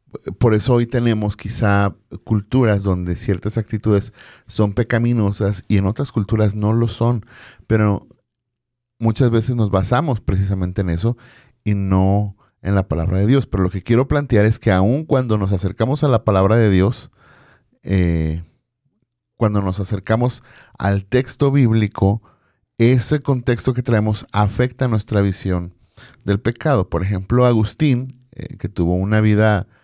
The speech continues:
sumamente pecaminosa, de frustraciones religiosas, de mala conducta, lo que llamaríamos todo un pecador,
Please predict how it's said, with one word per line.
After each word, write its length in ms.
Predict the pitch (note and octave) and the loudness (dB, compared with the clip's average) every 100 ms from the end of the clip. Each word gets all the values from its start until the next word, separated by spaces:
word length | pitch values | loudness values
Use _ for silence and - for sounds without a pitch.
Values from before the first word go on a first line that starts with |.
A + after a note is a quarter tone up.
| _ _ | _ _
sumamente 580 | - G#2 G#2+ A2 G#2 A#2+ | -6 0 2 0 0 -2
pecaminosa, 880 | A#2+ A2+ B2 B2+ C3 C3 B2 A#2+ G#2+ | -2 -2 0 0 0 0 0 0 2
de 80 | F#2+ | 0
frustraciones 640 | F#2+ F#2 F2 - G2 G#2 | -2 -6 -6 -2 -2 -2
religiosas, 720 | G#2+ G#2 G#2 B2+ A2+ A2 G2+ | -4 -4 0 2 2 2 -2
de 60 | F#2 | 0
mala 240 | F2+ F2+ | 0 0
conducta, 680 | - G2 A2 A2+ - A2 G2 - - - - | 0 -2 0 -2 0 0 -2 -8 -20 -20 -8
lo 120 | - | -4
que 120 | - G2 | 0 0
llamaríamos 480 | F#2+ F#2+ F#2 A2 | 2 2 2 0
todo 140 | - G#2+ | 0 0
un 140 | A2 | 0
pecador, 580 | A#2 A2 A#2 G#2 G2 | -2 0 2 2 0